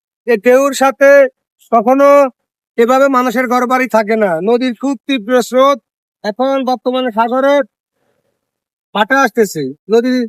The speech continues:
জোয়ার ভাটা আসতেছে, একটু পরে এই গ্রামগুলি সব পানিয়ে ভরে যাবে। এই যে দেখতে পাচ্ছেন, নদীর খুব স্রোত, খুব তীব্র ঢেউ, এই ঢেউ মানুষের ঘরবাড়ি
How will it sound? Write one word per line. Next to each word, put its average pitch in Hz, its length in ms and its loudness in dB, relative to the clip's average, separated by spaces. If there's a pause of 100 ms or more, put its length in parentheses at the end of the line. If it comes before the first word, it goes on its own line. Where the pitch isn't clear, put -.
(340)
জোয়ার 240 220 2
ভাটা 262 300 0
আসতেছে, 277 400 -4 (600)
একটু 247 200 -2 (100)
পরে 254 200 4 (140)
এই 247 140 4
গ্রামগুলি 254 440 -2 (100)
সব 269 180 2 (160)
পানিয়ে 262 320 0 (380)
ভরে 226 280 2
যাবে। 196 260 0 (1300)
এই 196 60 -6
যে 226 120 0
দেখতে 247 240 -4
পাচ্ছেন, 262 380 -2
নদীর 254 280 0
খুব 262 120 -4 (100)
স্রোত, 262 300 2 (360)
খুব 247 140 -6 (160)
তীব্র 247 220 -4 (160)
ঢেউ, 254 200 4 (520)
এই 226 140 4
ঢেউ 247 160 4 (160)
মানুষের 254 380 0
ঘরবাড়ি 247 320 2